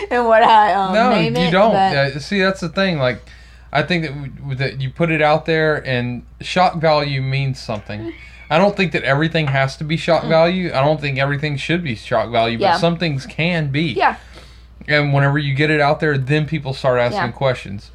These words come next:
Speaker 2: For instance, maybe kneeling for the national
Speaker 1: Yeah.
Speaker 2: anthem. You do something that's shocking, and then people start asking questions.
Speaker 1: Yeah.
Speaker 2: And that's okay, because it
Speaker 1: Yeah.
Speaker 2: gets conversation started.
Speaker 1: Yeah.
Speaker 2: I assume that fake woke was more along the lines of, like, um,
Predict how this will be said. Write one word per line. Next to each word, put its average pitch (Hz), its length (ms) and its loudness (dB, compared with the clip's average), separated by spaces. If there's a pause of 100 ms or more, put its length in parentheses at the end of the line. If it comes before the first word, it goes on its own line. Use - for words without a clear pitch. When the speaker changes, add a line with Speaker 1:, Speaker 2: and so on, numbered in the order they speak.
(260)
Speaker 2:
For 170 260 2
instance, 151 480 -2
maybe 135 200 0
kneeling 131 360 0
for 135 160 -6
the 123 80 -4
national 123 420 -4
Speaker 1:
Yeah. 120 160 -2
Speaker 2:
anthem. 104 180 -8
You 127 120 -4
do 139 200 0
something 135 640 -6
that's 123 240 -8
shocking, 139 580 0
and 117 280 -6
then 135 280 0
people 139 240 -6
start 120 260 -2
asking 117 300 -4
questions. - 480 -8
Speaker 1:
Yeah. 190 220 -2 (400)
Speaker 2:
And 139 100 0
that's 175 200 2
okay, 202 440 -2
because 123 360 -2
it 123 80 -4
Speaker 1:
Yeah. 104 100 2
Speaker 2:
gets 95 100 0
conversation 135 580 -4
started. 131 420 -2
Speaker 1:
Yeah. 202 160 -6 (240)
Speaker 2:
I 214 140 6
assume 202 360 0
that 110 160 -12
fake 147 300 -4
woke 131 340 -2
was 120 260 -6
more 127 380 0
along 120 460 -2
the 113 60 -4
lines 113 400 -4
of, 107 200 -12
like, 107 300 -2 (600)
um, 104 680 0